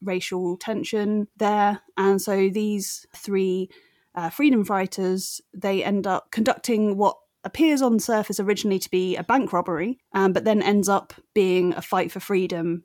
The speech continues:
where they realise they only have a couple of options, <laughs> really,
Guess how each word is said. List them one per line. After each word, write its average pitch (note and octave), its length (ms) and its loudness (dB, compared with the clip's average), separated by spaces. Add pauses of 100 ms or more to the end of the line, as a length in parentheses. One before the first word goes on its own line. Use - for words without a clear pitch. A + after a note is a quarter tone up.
where F#3 300 0
they F#3 160 0
realise F#3 800 2
they G#3+ 200 4
only A#3+ 180 8
have F#3+ 480 0
a F3+ 80 -10
couple D4 260 0
of D#3+ 80 -4
options, F#3+ 560 0
<laughs> - 0 -
really, G3+ 480 0